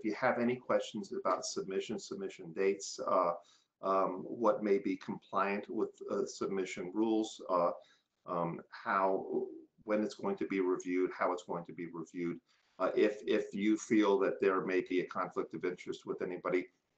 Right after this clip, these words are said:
those are administrative aspects of the review. You contact me. As far as the content, uh, uh, of, of your application, the science and how the science could be per-, uh, presented, since we're presiding over the review,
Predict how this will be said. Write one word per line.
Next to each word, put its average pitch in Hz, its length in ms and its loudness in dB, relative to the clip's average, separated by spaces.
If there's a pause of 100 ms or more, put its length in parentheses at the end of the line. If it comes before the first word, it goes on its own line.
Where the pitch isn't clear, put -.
(140)
those 127 220 8
are 127 60 6
administrative 113 580 0
aspects - 520 -4
of 85 160 -2
the 95 80 2
review. 85 600 -4
You - 140 -16
contact - 580 -20
me. 78 260 -10 (460)
As 110 220 0
far 143 320 6
as 117 400 4 (180)
the 107 80 0
content, 113 760 -2 (160)
uh, 101 240 4
uh, 101 160 4
of, 95 260 4
of 101 140 2
your 101 140 0
application, 98 680 -4
the 95 80 0
science 101 640 -2 (280)
and 95 100 -8
how 107 460 4
the 95 80 0
science 101 480 -2
could - 180 -10
be 98 140 -2
per-, - 300 0 (560)
uh, 98 180 2
presented, 120 580 0
since - 320 -4
we're 143 180 4
presiding 117 580 2
over 110 160 4
the 98 120 0
review, 101 560 4